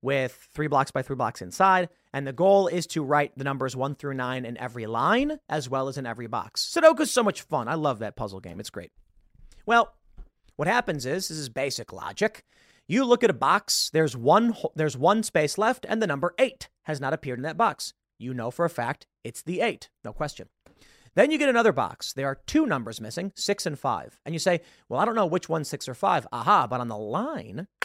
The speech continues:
there's already a six. Therefore, that one must be five. Hmm. Scale that up to mass A I levels. And you're going to say, "Here's the data we've collected so far on this machine. Here's what we know about quantum physics."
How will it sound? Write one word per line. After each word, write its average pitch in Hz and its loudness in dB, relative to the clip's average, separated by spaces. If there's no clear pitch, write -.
there's 135 -4
already 113 -2
a 107 -12
six. - -12
Therefore, 135 0
that 147 2
one 165 0
must 170 -2
be 190 -4
five. - -4
Hmm. 117 -10
Scale 196 2
that 214 6
up 151 2
to 143 -2
mass 135 0
A 135 -2
I 120 0
levels. 107 -8
And 143 -4
you're 185 2
going 202 6
to 190 -2
say, 143 2
"Here's 196 2
the 202 2
data 175 2
we've 170 2
collected 151 0
so 151 -4
far 143 -2
on 127 -4
this 117 -10
machine. 117 -12
Here's 190 2
what 180 2
we 190 2
know 156 4
about 147 0
quantum 123 -2
physics." - -4